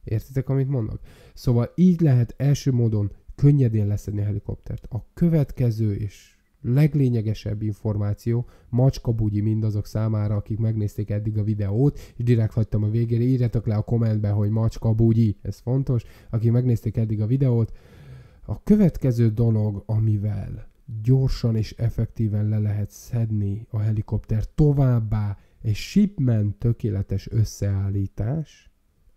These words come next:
az, hölgyeim és uraim, példának okául egy light machine gun,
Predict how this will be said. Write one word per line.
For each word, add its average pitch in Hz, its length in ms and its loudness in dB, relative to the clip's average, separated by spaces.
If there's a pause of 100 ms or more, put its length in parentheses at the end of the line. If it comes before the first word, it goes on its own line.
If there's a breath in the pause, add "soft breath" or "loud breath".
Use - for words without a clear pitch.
az, 107 380 0
hölgyeim 120 300 0
és 101 160 -2
uraim, 98 360 -2 (100)
példának 131 640 2
okául 95 400 -2
egy 95 280 -6
light 104 340 -2
machine 110 520 0
gun, 120 180 -2